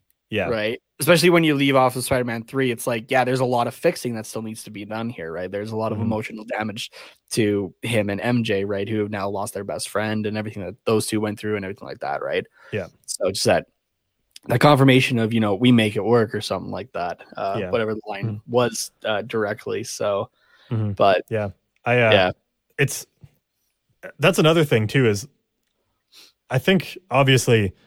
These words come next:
Speaker 1: M J and Gwen Stacy from those universes would have made the jump into the Spider, and into
Speaker 2: Yeah.
Speaker 1: this universe as well. We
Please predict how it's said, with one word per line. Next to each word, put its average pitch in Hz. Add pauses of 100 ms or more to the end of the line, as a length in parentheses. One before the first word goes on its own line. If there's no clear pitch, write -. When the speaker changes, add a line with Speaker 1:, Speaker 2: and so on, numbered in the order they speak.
(280)
Speaker 1:
M 123
J 104
and 95 (160)
Gwen 107
Stacy 101
from 95
those 92
universes 90
would 92
have 87
made 90
the 90
jump 90 (300)
into 92 (800)
the 107
Spider, 95
and 107
into 107
Speaker 2:
Yeah. 117
Speaker 1:
this 107
universe 95
as 92
well. 98 (160)
We 139